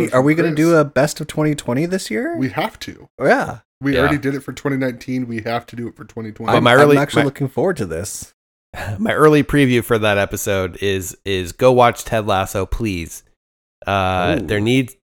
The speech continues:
Speaker 3: it's tied to Apple T V Plus, which sucks, but there's other ways to do it, and you can get, like, a free trial to watch it or whatever. But, like, um, watch this show. There needs to be a season two. We need to keep this going.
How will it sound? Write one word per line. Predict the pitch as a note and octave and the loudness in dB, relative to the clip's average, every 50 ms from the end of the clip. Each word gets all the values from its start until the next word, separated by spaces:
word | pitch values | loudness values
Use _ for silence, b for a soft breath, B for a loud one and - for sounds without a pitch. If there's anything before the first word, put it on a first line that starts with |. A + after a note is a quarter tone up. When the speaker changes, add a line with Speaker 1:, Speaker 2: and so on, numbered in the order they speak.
| _ _ - | _ _ -8
Speaker 3:
it's | - G#2+ G2+ - | -6 -6 -6 -4
tied | - D3+ C#3+ D#3+ E3 | 0 2 2 2 4
to | D#3 D3 | 2 4
Apple | C#3 C#3+ C#3 C#3 D3 C3+ | 4 4 4 4 0 0
T | - C3+ B2+ | 0 0 0
V | B2 C3 B2+ | 0 0 -2
Plus, | - - A#2 G2+ G2 G2 G2 - - - - - - | -2 0 0 0 0 0 -2 -4 -8 -10 -12 -12 -8
which | - A2 F#2+ - - | -6 -6 -6 -4 -4
sucks, | - A2+ F#2+ F#2 F2 - - - - | -2 0 0 0 -2 -4 -8 -14 -14
but | G#2 - - G#2+ G2+ G2 F#2 F#2 - _ _ | -10 -4 0 0 2 2 0 -2 -4 _ _
there's | - A2+ A#2 A#2 A#2+ | -4 0 2 4 4
other | B2+ C3 C3 C3 B2+ | 6 6 6 6 6
ways | B2 A#2+ A#2 A2+ A2+ - | 6 4 4 2 0 -6
to | - - | -12 -16
do | G2 F2+ G#2+ G2+ G2 | -10 -4 -2 -2 0
it, | G2 F#2 F2 | 0 0 -2
and | - G2+ G2+ G2+ | -2 -2 -4 -4
you | G#2 | -4
can | G2+ A2 | -4 -4
get, | G#2+ - - | -4 -4 -4
like, | G2+ - | -4 -6
a | F#2+ | -6
free | - - G#2 G#2 G2 F#2+ F#2 F2 - _ _ _ _ _ _ _ _ _ _ - | -8 -6 -6 -4 -4 -4 -4 -6 -10 _ _ _ _ _ _ _ _ _ _ -6
trial | - A2+ G#2 F#2+ F2 | -4 -2 0 0 0
to | E2 E2 | -2 -2
watch | F2 F2 F2+ F2+ - | -2 -2 -2 -2 -4
it | F2 | -6
or | E2+ | -6
whatever. | E2+ E2 E2+ E2+ E2 E2+ E2 | -6 -4 -4 -4 -4 -4 -6
But, | - F2 D#2 D#2+ | -6 -6 -6 -4
like, | F2 E2+ E2+ - - b b b _ _ _ _ _ _ _ _ _ _ _ _ | -4 -6 -6 -8 -12 b b b _ _ _ _ _ _ _ _ _ _ _ _
um, | - - G2+ F#2+ F#2 E2+ E2+ E2+ D#2+ D2 _ _ _ _ _ _ _ - | -4 -2 0 0 0 0 -2 -4 -8 -10 _ _ _ _ _ _ _ -2
watch | - G#2+ A#2 A#2+ - - | 0 2 2 0 0 0
this | C3+ C#3 C3+ - | 2 4 4 4
show. | - - C3+ A#2+ A#2 A2+ A2+ A#2 A#2+ - _ _ _ | 2 2 4 6 6 6 4 2 0 -4 _ _ _
There | - A2+ | -4 -2
needs | A#2 A#2 B2 A#2+ A2+ | 0 0 0 0 0
to | A#2+ | 0
be | B2+ B2+ B2 | 0 0 0
a | |
season | A#2 - B2+ B2 B2 B2+ B2 | 0 0 -2 -2 0 -2 -2
two. | - - A#2+ G#2+ G#2 G#2 G#2 G2+ F#2 | -2 -2 -2 0 0 0 -2 -2 -4
We | G#2+ G#2+ | -6 -4
need | G#2+ A2 | -4 -4
to | G#2+ G#2+ | -4 -4
keep | - A#2 A2 | -6 -6 -6
this | - A2 F#2+ | -6 -6 -4
going. | - A#2+ G#2+ G2+ G2 G2 F#2+ F#2+ F#2+ F2 | -2 0 0 0 0 0 -2 -4 -6 -8